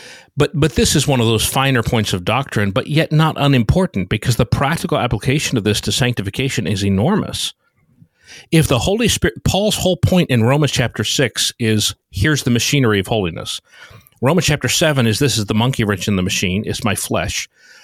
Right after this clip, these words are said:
Romans chapter eight is, "Here's the power that runs the machine, it's the Holy Spirit." He doesn't mention the Holy Spirit at all, maybe once in the first seven chapters of Romans. And the first sixteen verses of Romans chapter eight, he mentions him, like, fourteen times or something like that,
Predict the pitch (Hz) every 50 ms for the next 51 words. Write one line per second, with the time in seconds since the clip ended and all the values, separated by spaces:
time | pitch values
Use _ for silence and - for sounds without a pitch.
0 | - _ - 127 127 143 135 - - 139 120 - 131 123 151 156 143 120 - -
1 | 143 131 113 - 120 - _ - - 156 151 151 151 135 120 107 104 87 104 113
2 | 139 143 - - 117 110 107 - - 98 95 110 117 - 123 101 110 107 98 92
3 | - - - 160 165 139 90 - - _ - - - - - - 185 190 202 165
4 | 151 - 151 143 131 147 135 127 113 131 - 143 - - 120 104 107 - - -
5 | 131 147 139 104 95 92 92 - 117 131 131 107 95 92 92 110 120 165 165 -
6 | - 147 143 123 - 151 139 - - 139 131 135 123 135 135 135 - 135 120 123
7 | 117 120 127 131 135 156 165 - - _ - - - - _ - 123 120 117 -
8 | - 143 131 - - 175 - - - - 151 143 135 139 139 131 - 123 113 117
9 | 117 113 120 120 113 - 117 - - 104 104 113 120 113 104 101 110 117 - 113
10 | 107 107 113 101 95 101 95 - - - 127 - - - 123 110 110 117 110 101
11 | 110 127 113 113 104 - 117 120 120 120 120 120 117 - 123 131 - -